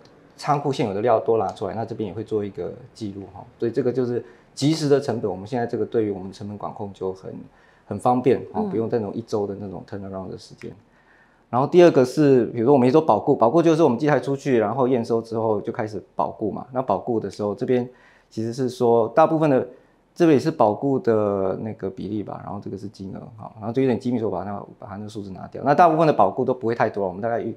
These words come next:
Speaker 1: 我们有一个预估的期。那像这种大颗的，这个就是踩到雷，
Speaker 2: 对。
Speaker 1: 哦，
Speaker 2: 嗯。
Speaker 1: 那这个就，因为我们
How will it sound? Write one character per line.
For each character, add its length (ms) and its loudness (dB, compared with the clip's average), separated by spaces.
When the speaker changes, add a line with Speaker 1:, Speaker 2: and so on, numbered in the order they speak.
Speaker 1:
我 100 -14
们 280 -10
有 100 0
一 20 2
个 80 -4
预 140 -2
估 220 -8
的 120 -8
期。 240 -20
那 160 6
像 140 4
这 100 8
种 200 0
大 240 8
颗 260 -4
的， 160 -6
这 80 -2
个 60 0
就 80 2
是 200 0
踩 260 -2
到 220 8
雷， 240 0
Speaker 2:
对。 80 -8
Speaker 1:
哦， 180 -2
Speaker 2:
嗯。 140 -4
Speaker 1:
那 100 2
这 100 2
个 80 4
就， 300 2
因 100 -2
为 20 2
我 100 4
们 200 -6